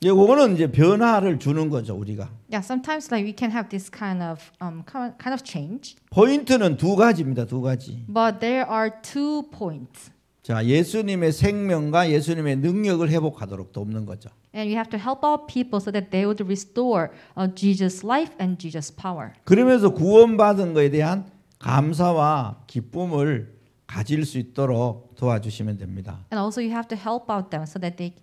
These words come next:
Speaker 2: help them out so that they would really have the thanksgiving and the joy about their salvation.
Speaker 1: 예, 기존 신자 중에서 이 두 가지를 회복시키면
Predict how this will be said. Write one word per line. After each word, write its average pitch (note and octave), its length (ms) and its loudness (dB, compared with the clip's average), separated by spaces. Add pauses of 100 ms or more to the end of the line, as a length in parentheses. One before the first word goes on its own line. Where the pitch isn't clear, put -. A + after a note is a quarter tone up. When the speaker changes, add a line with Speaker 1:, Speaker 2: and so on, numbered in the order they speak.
Speaker 2:
help A#3 140 -14
them C#4 140 -2
out F3+ 200 -2
so G3 80 -6
that F#3 180 0
they F3+ 220 0
would F#3 360 4 (280)
really G3+ 240 0
have G3 340 -2 (180)
the F#3 100 -12
thanksgiving A#3 760 -4
and F#3 140 -2
the F#3 100 -2 (100)
joy G#3 400 -2 (100)
about F#3 340 -4
their D#3 180 -4
salvation. F3 680 -8 (200)
Speaker 1:
예, F#3 100 6
기존 C4+ 420 4
신자 C4+ 460 4
중에서 D#3 920 2
이 F#3 160 -4
두 G3+ 240 -4
가지를 F3 800 2
회복시키면 C#3+ 1040 -4